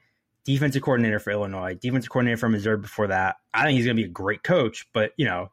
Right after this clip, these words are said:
he's a defensive-minded coach. And yeah, they brought in Graham Harrell as the new O C. You know, they're gonna run the air raid. They ran it at,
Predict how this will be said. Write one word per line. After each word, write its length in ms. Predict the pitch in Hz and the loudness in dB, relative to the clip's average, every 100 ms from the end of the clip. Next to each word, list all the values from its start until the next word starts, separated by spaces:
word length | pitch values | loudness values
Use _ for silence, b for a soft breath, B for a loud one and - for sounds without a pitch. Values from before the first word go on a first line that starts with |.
| - | -4
he's 140 | 120 | -4
a 40 | 107 | 0
defensive-minded 800 | 139 131 123 113 117 110 95 | 0 2 0 0 -2 -2 -4
coach. 360 | - 101 - - _ _ _ _ | -4 -4 -4 -20 _ _ _ _
And 80 | - | -2
yeah, 240 | 131 127 127 | 2 2 2
they 140 | 117 | 0
brought 220 | 104 135 | 2 2
in 100 | 160 | 2
Graham 180 | 135 127 | 2 0
Harrell 440 | 113 110 107 110 - - | 2 2 2 0 -6 -6
as 160 | 104 | -4
the 60 | 104 | -2
new 180 | 107 104 | -2 -2
O 100 | 101 | -4
C. 460 | - 143 135 131 _ _ _ _ _ _ - | 0 4 4 2 _ _ _ _ _ _ -2
You 100 | 131 | 0
know, 240 | 101 98 - | 2 0 -6
they're 140 | - 117 | -4 0
gonna 140 | 120 | 2
run 120 | 120 | 2
the 60 | 117 | 2
air 220 | 107 117 | 4 4
raid. 280 | 113 113 110 | 4 4 0
They 140 | 101 | -2
ran 320 | 95 110 117 113 | -4 -2 2 2
it 0 | |
at, 560 | 113 98 - 123 113 | 2 -2 -8 -6 -6